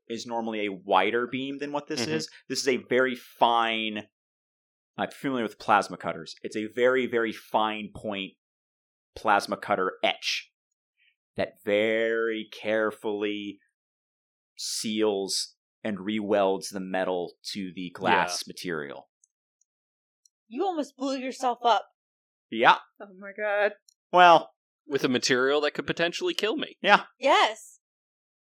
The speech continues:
Speaker 1: I wasn't going to kill him. That's not
Speaker 4: It
Speaker 1: how
Speaker 4: is.
Speaker 1: this story works, but
Speaker 4: This
Speaker 1: it would
Speaker 4: is
Speaker 1: cause
Speaker 4: some
Speaker 1: problems.
Speaker 4: typical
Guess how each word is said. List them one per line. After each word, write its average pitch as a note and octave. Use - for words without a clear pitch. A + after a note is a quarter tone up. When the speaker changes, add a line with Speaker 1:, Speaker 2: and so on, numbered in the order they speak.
Speaker 1:
I C#3+
wasn't A2
going E2
to -
kill A2
him. F2
That's C3+
not G#2
Speaker 4:
It B3
Speaker 1:
how A2
Speaker 4:
is. G#2+
Speaker 1:
this A2+
story G#3+
works, G2+
but G#2+
Speaker 4:
This -
Speaker 1:
it A2+
would C3
Speaker 4:
is -
Speaker 1:
cause G#2
Speaker 4:
some -
Speaker 1:
problems. G2+
Speaker 4:
typical G4